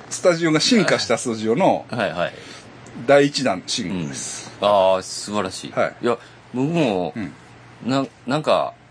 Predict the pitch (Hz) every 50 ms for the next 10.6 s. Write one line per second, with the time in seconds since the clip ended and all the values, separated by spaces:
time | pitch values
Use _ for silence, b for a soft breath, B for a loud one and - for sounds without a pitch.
0 | _ - 107 92 - - - - - - - - - - - - - - - -
1 | - - - - - - 123 117 117 127 170 220 - - - - - - - -
2 | 185 190 - - - 196 196 196 190 190 175 135 - - - - - - 123 139
3 | 160 185 180 - - - 107 123 120 110 139 185 - - - - 185 175 185 185
4 | 180 - - - 104 76 - - - - 110 101 113 147 180 202 185 160 113 98
5 | 95 92 - - 85 78 69 67 - 131 113 95 - - - - - 120 110 -
6 | - 95 92 78 - - - - - 110 98 80 - - 90 107 123 113 87 73
7 | - 95 - - - - - 170 196 196 208 214 220 208 196 196 185 175 151 -
8 | - - - - - - - - - - - - - 90 90 85 85 95 117 165
9 | 185 202 208 214 202 185 - - - - - - - - - - - 120 202 226
10 | 233 247 208 - - 107 101 95 104 135 170